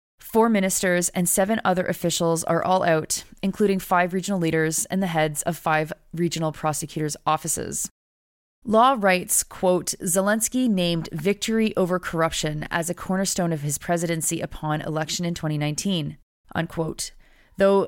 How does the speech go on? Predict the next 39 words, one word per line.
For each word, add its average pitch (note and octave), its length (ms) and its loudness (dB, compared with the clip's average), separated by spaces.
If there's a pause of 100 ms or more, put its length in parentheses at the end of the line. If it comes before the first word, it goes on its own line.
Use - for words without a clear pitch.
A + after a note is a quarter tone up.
his F#3+ 180 0
presidency A3 500 2
has G3+ 120 0
been F3+ 120 0
a E3+ 40 0
mixed D#3+ 300 -4
bag, D#3+ 480 0
he - 180 -4
passed F#3 360 0
a A3 60 0
law F3 240 2
that E3 140 -8
stripped - 380 -2
lawmakers E3 520 0
from E3 100 -4
being D#3 240 0
immune F3 360 0
to F3 100 -6
prosecution, F3+ 800 -2 (400)
but G#3+ 100 0
he's G#3 120 2
battled F#3+ 320 2
with F#3 120 -2
the F#3 60 -2
country's E3 460 -2
constitutional E3+ 800 -2
court F#3+ 480 0
over E3 180 0
whether E3+ 460 4
or E3 100 0
not D#3+ 360 0
the D3 60 -6
Bureau E3+ 400 2
Against F3+ 440 0
Corruption D#3+ 540 -2
that - 120 -4
he F3 140 -6
had D#3+ 100 -2
created D#3+ 520 0